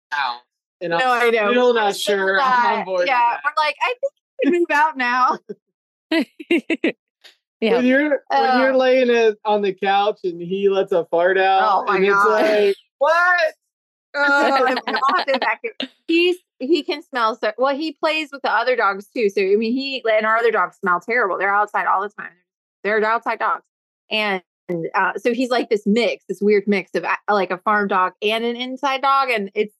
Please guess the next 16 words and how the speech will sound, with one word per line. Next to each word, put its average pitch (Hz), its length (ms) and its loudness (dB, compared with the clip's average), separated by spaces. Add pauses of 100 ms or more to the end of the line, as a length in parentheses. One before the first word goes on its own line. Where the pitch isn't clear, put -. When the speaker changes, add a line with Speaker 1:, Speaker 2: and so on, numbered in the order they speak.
(140)
Speaker 2:
it's 208 220 0
a 190 80 -2
little, 170 540 0
it's 226 200 -2
a 240 60 0
little 220 360 0 (120)
Speaker 1:
We're 190 160 4
still 196 260 2
working 185 300 0
through 143 260 0
that. 123 100 -10
Speaker 2:
tricky. 196 440 -6 (160)
Yeah. 190 380 -2
Speaker 3:
<laughs> - 40 -20 (260)
Speaker 2:
Yeah. 156 240 -4 (360)
And 254 220 -2